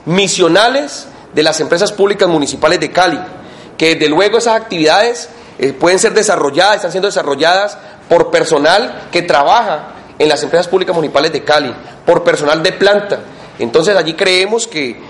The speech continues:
hay una posible incurrencia en contratación por prestación de servicios para desarrollar actividades propias de las empresas públicas municipales de Cali. Entonces, en el primer punto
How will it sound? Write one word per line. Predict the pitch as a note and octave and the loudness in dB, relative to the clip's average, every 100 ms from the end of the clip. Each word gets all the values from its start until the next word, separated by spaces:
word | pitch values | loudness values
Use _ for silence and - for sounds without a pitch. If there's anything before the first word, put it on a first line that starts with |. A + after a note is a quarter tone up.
| - | -2
hay | C3+ | 0
una | F3+ | 2
posible | F#3+ D3+ F3 | 0 -2 -2
incurrencia | E3+ D3+ D3+ F#3+ | 0 0 0 0
en | |
contratación | F#3 D#3+ C3 A#2+ D3 D#3+ | -2 -4 -4 -4 -2 -2
por | F#3 | -2
prestación | E3 D#3 C3 - C#3+ D3+ | -4 -2 -2 0 0 0
de | F3+ | -2
servicios | G3 F3 F#3 A3 A#3 - - - - - | -2 -2 -2 0 -2 -4 -14 -20 -20 -4
para | C#3+ D3 | 0 2
desarrollar | D3 C#3+ C#3 E3+ | 2 0 0 -2
actividades | F3+ E3+ C3 B2+ D#3 | -2 -2 0 0 -2
propias | - D#3+ E3 | -4 -4 -2
de | D3+ | -4
las | |
empresas | B2 C#3 C#3+ | -2 -2 -2
públicas | D#3 D#3 | -2 -2
municipales | C3+ A#2 B2+ C#3 | -2 -2 -2 -4
de | B2+ | -4
Cali. | B2+ A#2+ G#2+ - - - - | 0 0 -2 -16 -20 -16 -6
Entonces, | A#2+ A#2+ G#3+ G#3 C#3+ | -2 2 2 2 0
en | D3 | -2
el | C#3 | -2
primer | D3+ G3 G3 | 0 0 2
punto | C4 A3 E3+ D#3+ | 2 2 0 -2